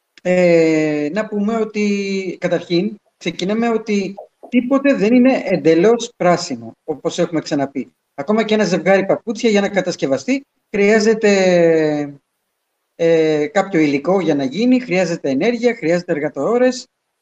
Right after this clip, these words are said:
και όλα αυτά έχουν και το αντίκτυπό τους στο περιβάλλον. Ε, όταν συγκρίνουμε, λοιπόν, ε, μια-, την παραγωγή μιας μπαταρίας, πρέπει να συγκρίνουμε και αντίστοιχα την παραγωγή του καυσίμου. Και τι εκλείει αυτό όταν, α, όταν εκλειθεί στο περιβάλλον, α, μετά την καύση.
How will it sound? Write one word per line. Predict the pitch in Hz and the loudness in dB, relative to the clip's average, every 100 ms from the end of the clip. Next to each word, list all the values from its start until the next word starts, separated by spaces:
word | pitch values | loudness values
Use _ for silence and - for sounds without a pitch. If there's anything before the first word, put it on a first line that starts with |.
| _ | _
και | 240 | 0
όλα | 226 | 2
αυτά | 202 202 | 2 2
έχουν | 240 233 254 | 2 2 -2
και | 233 | -2
το | 226 | -2
αντίκτυπό | 202 185 - 175 196 | -2 -2 -6 -8 -6
τους | 214 220 - | -6 -8 -12
στο | 226 | -8
περιβάλλον. | 226 226 226 180 131 123 _ _ _ _ _ - | -2 0 0 0 0 -6 _ _ _ _ _ -6
Ε, | 170 170 165 | 0 2 4
όταν | 202 254 | 2 0
συγκρίνουμε, | 233 196 202 214 196 | -2 -2 -2 0 0
λοιπόν, | 180 185 180 160 | -2 -2 -2 -2
ε, | 165 160 156 151 147 151 | -2 0 0 0 -2 -4
μια-, | 180 - | -6 -10
την | - 143 | -8 0
παραγωγή | 143 135 151 | 0 0 -2
μιας | 180 160 | -2 -2
μπαταρίας, | 156 139 135 135 165 214 | -4 -2 -2 0 -2 -2
πρέπει | - 208 | -6 -6
να | 208 | -6
συγκρίνουμε | - 147 143 196 226 | -8 -6 -6 -6 -6
και | 214 190 | -6 -4
αντίστοιχα | 170 165 202 220 233 | -4 -6 -8 -6 -4
την | 233 220 | -4 -4
παραγωγή | 180 175 156 151 214 | -2 0 -2 -4 -6
του | 233 | -8
καυσίμου. | 226 220 277 254 135 104 _ _ | -8 -6 -2 0 -2 -8 _ _
Και | 175 | -10
τι | 220 214 214 208 208 | -6 -4 -2 -2 -2
εκλείει | 202 208 240 185 | -2 0 2 2
αυτό | 151 - 202 190 | 0 0 -2 0
όταν, | 208 247 247 240 | 0 0 0 0
α, | 240 233 226 226 226 _ _ _ _ _ _ _ _ _ | -2 -4 -6 -10 -14 _ _ _ _ _ _ _ _ _
όταν | 196 208 214 | -4 0 0
εκλειθεί | 208 165 240 | 0 -2 -2
στο | 226 | -2
περιβάλλον, | 226 220 214 226 180 156 - | 2 2 4 4 4 0 -4
α, | 160 | -6
μετά | 175 170 160 | -2 -2 -2
την | 143 | 0
καύση. | 139 - - | 0 0 -8